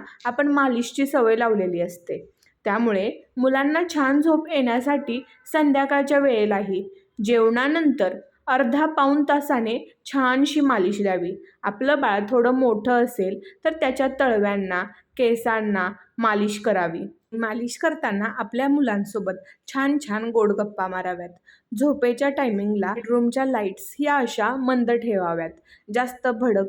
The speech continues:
किंवा जास्त उजेड असला तर मुलांना लवकर झोप येणार नाही, त्यामुळे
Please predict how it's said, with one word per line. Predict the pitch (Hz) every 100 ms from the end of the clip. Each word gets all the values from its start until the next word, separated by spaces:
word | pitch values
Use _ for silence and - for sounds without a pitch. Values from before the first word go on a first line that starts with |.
| -
किंवा | 277 311 285
जास्त | 262 - -
उजेड | 226 226 208 202
असला | 247 247 220 185 208 - -
तर | 311
मुलांना | 311 277 220 214 185 220
लवकर | 233 208 220 226
झोप | 269 254 185
येणार | 170 165 165
नाही, | 175 180 170 - _ _
त्यामुळे | 233 240 214 202